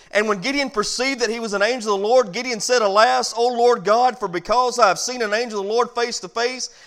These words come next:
And the Lord said unto him, 'Peace be unto thee. Fear not, thou shalt not die.'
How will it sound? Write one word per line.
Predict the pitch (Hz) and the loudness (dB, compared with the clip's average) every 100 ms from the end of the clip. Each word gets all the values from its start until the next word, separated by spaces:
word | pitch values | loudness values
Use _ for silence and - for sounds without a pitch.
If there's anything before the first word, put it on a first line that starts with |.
| - | -6
And | 202 | -2
the | 196 | 0
Lord | 214 269 220 | 4 4 4
said | 254 247 | 0 0
unto | 208 | -2
him, | 220 269 247 | -4 -2 -2
'Peace | - 311 302 214 | -4 -6 -6 -6
be | 269 285 | -6 -6
unto | 247 214 185 | -6 -4 -2
thee. | 226 269 285 285 - - - | -2 -2 -6 -8 -14 -20 -12
Fear | 269 302 294 | -4 0 2
not, | 262 269 285 190 190 | 4 4 4 0 2
thou | 262 285 277 | 4 4 4
shalt | - 262 285 285 | 2 2 4 2
not | 240 269 269 214 | 2 0 0 2
die.' | 262 254 185 | 6 8 6